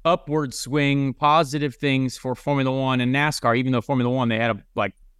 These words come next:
nearly a riot over the F I A doing wild stuff to, to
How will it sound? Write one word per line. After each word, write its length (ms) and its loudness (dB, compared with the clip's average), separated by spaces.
nearly 240 2
a 100 2
riot 600 2
over 240 0
the 160 4
F 120 -4
I 120 0
A 180 2
doing 300 0
wild 380 2
stuff 380 -2
to, 160 -2
to 240 0